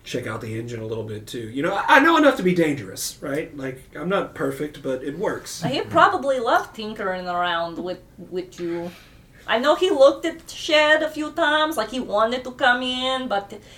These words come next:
Speaker 2: he didn't do it.
Speaker 1: Hmm. You're telling me I gotta go to him.
Speaker 2: I mean, I, I, I think he was just, like, scared 'cause of the conversation. I don't know what you talked about, but he was a little <laughs> worried to, like,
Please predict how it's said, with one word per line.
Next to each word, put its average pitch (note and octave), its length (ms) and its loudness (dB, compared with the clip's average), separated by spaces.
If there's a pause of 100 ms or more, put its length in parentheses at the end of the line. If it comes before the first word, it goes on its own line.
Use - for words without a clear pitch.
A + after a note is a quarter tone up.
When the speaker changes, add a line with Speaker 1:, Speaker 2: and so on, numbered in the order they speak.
(100)
Speaker 2:
he C4 140 -4
didn't G#3 400 2
do E3 240 -4
it. E3 240 0
Speaker 1:
Hmm. B2+ 460 -10 (560)
You're C3 140 -4
telling B2+ 260 0
me A#2+ 100 0
I A2+ 80 0
gotta A2 180 -2
go G2+ 100 -6
to G2 100 -8
him. G2 300 -10 (560)
Speaker 2:
I - 180 -6
mean, G#3+ 380 -6 (1080)
I, G#3+ 580 4
I, B3 100 6
I - 40 6
think F4 220 -2
he F4+ 120 4
was D4+ 200 0
just, C#4 200 0
like, B3 300 4
scared A3 680 -2 (100)
'cause B3 200 -4
of A3 80 -6
the A3+ 60 -4
conversation. A3+ 920 -2
I A3 120 0
don't A3+ 120 -4
know G#3+ 120 -2
what G#3+ 180 -6
you F#3 100 -10
talked G#3+ 360 0
about, B3 300 4
but G#3 160 0
he A#3+ 200 -10
was A#3 140 0
a A3+ 60 -2
little A3+ 420 -2
<laughs> G#3 80 -2
worried G#3 360 -4
to, G#3 80 -12
like, F#3 460 -4